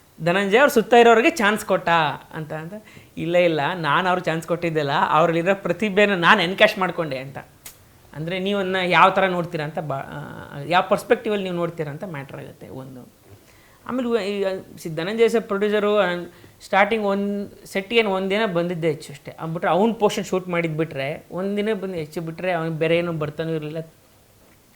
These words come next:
But, ಆ, ಪ್ರೊಡಕ್ಷನ್, ಒಬ್ಬ ಪ್ರೊಡ್ಯೂಸರು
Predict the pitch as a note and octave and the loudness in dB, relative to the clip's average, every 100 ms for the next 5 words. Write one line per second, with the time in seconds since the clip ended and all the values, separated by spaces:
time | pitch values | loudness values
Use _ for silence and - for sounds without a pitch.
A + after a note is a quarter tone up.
0 | E3 E3+ E3+ E3 D3+ D3 - - - - | -2 -2 0 0 -2 -4 -16 -20 -20 -20
1 | - _ _ - - - - F3 G3 A3 | -20 _ _ -20 -20 -20 -2 6 6 6
2 | A#3 G3+ E3+ D#3+ D#3+ D3+ E3+ A3 G#3+ A3 | 2 0 0 0 -2 0 0 0 4 2
3 | A3 A#3+ B3 | 4 0 -2